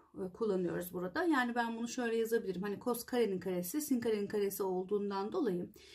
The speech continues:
sinüs kare yetmiş beş eksi, pardon, kosinüs diyelim şuraya, kosinüs, sinüs, sinüs kare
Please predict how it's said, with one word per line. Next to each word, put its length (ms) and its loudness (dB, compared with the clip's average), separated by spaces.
sinüs 840 2
kare 500 0
yetmiş 680 0
beş 280 0
eksi, 500 -2
pardon, 380 -2
kosinüs 440 -4
diyelim 240 -4
şuraya, 320 -6
kosinüs, 520 -2
sinüs, 680 4
sinüs 440 0
kare 440 0